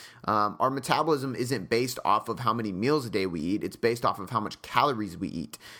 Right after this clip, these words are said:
So if you're eating very, very low calories, your metabolism is gonna adapt to that. But at the same token, if you eat too much, you're gonna gain fat, and that's not gonna be a good thing either. Um,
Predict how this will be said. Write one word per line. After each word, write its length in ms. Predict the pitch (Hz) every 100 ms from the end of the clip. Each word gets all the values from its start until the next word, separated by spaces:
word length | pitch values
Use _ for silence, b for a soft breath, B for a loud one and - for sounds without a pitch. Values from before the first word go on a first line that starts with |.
| B
So 260 | - 143 123
if 180 | 120 123
you're 260 | 160 160 -
eating 360 | 139 147 131 104
very, 260 | 117 120
very 240 | 104 107 98
low 280 | 127 214
calories, 640 | 185 139 - 107 104 104 - _ -
your 460 | 110 135 151 139
metabolism 640 | 120 117 165 147 139 120 110
is 60 |
gonna 220 | 113 104
adapt 420 | 90 95 110 - -
to 80 |
that. 260 | 67 53 - B B
But 120 | 123
at 80 | 117
the 60 |
same 220 | 107 123 117
token, 460 | 185 185 127 113 -
if 160 | 117
you 140 | 123 -
eat 220 | 139 117
too 180 | - 135
much, 400 | 120 147 190 139
you're 100 | 123
gonna 140 | 120 113
gain 300 | 98 113 101
fat, 480 | - - 143 107
and 80 | 101
that's 200 | 104 -
not 140 | 107 104
gonna 160 | 101
be 140 | 95 95
a 80 |
good 180 | 95 87
thing 140 | 78 80
either. 340 | 135 95 - B B B B
Um, 540 | 131 135 117 95 90